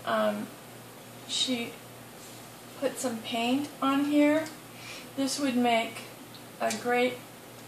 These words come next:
piece of collage for a painting. I love it. And here's another one of her cards, and she has signed it. Notice she has edged it.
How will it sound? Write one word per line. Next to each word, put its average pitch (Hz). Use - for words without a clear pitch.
piece 254
of 220
collage 220
for 233
a 220
painting. 226
I 170
love 180
it. -
And 220
here's 254
another 226
one 254
of 247
her 226
cards, 226
and 226
she 254
has 226
signed 233
it. 277
Notice 220
she 233
has 220
edged -
it. 254